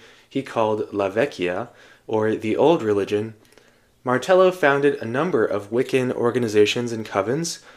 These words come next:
beginning in the nineteen sixties. He was also a well-known psychic, hypnotist, and handwriting analyst. Following the Stonewall riots in nineteen sixty-nine,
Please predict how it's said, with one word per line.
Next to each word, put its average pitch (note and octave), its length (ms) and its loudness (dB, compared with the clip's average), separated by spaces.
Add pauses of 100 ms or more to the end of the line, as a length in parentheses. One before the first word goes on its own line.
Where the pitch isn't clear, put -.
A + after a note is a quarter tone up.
(160)
beginning D#3+ 380 4
in D3+ 80 0
the C3 80 0
nineteen A2 340 -2
sixties. - 720 -6 (560)
He E3 140 0
was D#3 160 2
also G3 360 6
a B2 140 2
well-known C3 480 2
psychic, A#2 720 2
hypnotist, C#3 680 2
and A#2 140 -4
handwriting A#2+ 600 0
analyst. G#2 680 -6 (720)
Following G3 460 6
the D3 80 4
Stonewall D#3+ 480 0
riots A2+ 480 0
in A#2 160 -8
nineteen A#2 340 -4
sixty-nine, A#2 640 -6